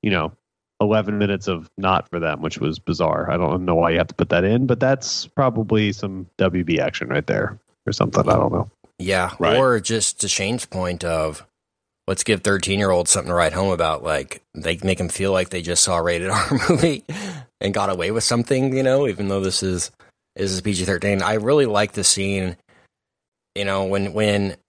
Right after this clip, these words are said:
Speaker 2: Shazam gets, first gets the powers. Let's go into spoilers now, just to be safe. If you haven't
Speaker 3: Sure.
Speaker 2: seen Shazam, I suggest seeing it before listening any further. So we're gonna spoil some stuff, possibly, right now. Um,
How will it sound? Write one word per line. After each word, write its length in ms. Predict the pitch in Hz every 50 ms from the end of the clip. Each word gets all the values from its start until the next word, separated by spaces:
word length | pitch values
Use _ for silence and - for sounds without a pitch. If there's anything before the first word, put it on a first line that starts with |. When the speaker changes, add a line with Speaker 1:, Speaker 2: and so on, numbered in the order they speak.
| _ _ -
Speaker 2:
Shazam 520 | - - 143 123 120 160 175 175 180 185 147
gets, 380 | 127 123 117 - - - - - _ -
first 240 | - - 135 127 -
gets 180 | - 117 - -
the 80 | 104
powers. 600 | - - 85 90 98 101 101 98 98 - - - _
Let's 220 | - 98 120 135 -
go 160 | 180 175 151
into 140 | 127 107 -
spoilers 480 | - - 82 71 67 65 64 - -
now, 320 | 73 69 67 65 65 69 71
just 220 | - 117 123 - -
to 80 | 117
be 100 | 92 87
safe. 460 | 82 - - - - - - - - _ _ _ _ - -
If 100 | - 135
you 60 | 151
haven't 160 | 156 156 147
Speaker 3:
Sure. 60 | -
Speaker 2:
seen 140 | 143 131 113
Shazam, 560 | - 104 92 95 92 90 87 85 85 80 78 _ _ _ _ _ _ -
I 60 | 90
suggest 360 | - 98 95 104 110 107 -
seeing 200 | - 98 95 87
it 120 | 90 87 -
before 280 | - - - 90 85
listening 440 | 80 82 80 - - 80 78 78 78
any 140 | 76 76 73
further. 400 | - - 73 69 65 - 62 -
So 180 | - - 80 71
we're 120 | 78 78
gonna 180 | 80 90 90 90
spoil 400 | - - 90 90 85 82 82 78
some 160 | - 82 -
stuff, 360 | - - 76 73 - - - - - - - _ _ -
possibly, 560 | - 107 101 - - 76 76 73 73 71 - _ _ _ _ _ _ _ -
right 180 | 82 82 73 65
now. 240 | 69 65 - - - - - - - - - - _ -
Um, 260 | 104 101 98 98 95